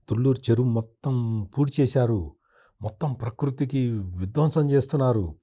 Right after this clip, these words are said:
అసలు నీళ్లు లేకుండా చేస్తున్నారు, అది ఇదని ప్రచారం చేస్తున్నారు. అది ఎప్పటిది, ఎప్పటిది? అది ఎప్పుడో మాస్టర్ ప్లాన్ ప్రకారం అక్కడ తుళ్ళూరు చెరువు లేదు.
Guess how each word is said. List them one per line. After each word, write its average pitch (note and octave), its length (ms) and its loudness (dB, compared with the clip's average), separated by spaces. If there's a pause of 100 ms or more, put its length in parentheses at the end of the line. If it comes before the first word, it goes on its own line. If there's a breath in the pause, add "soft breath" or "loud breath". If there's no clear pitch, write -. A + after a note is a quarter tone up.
(440)
అసలు A#2+ 540 0
నీళ్లు C#3+ 360 2
లేకుండా C#3+ 340 4
చేస్తున్నారు, C3 680 -2 (420)
అది A#2+ 160 -4
ఇదని B2 280 0
ప్రచారం G2 540 -2
చేస్తున్నారు. - 400 -18 (760)
అది G#2+ 200 0
ఎప్పటిది, A#2+ 480 0
ఎప్పటిది? A2+ 720 -2 (300)
అది A2 160 2
ఎప్పుడో A#2 240 2
మాస్టర్ B2 480 -2
ప్లాన్ C3 300 4
ప్రకారం F#2+ 600 -6 (420)
అక్కడ G#2 220 -6 (140)
తుళ్ళూరు D3 340 6
చెరువు C3+ 420 2
లేదు. A#2+ 520 6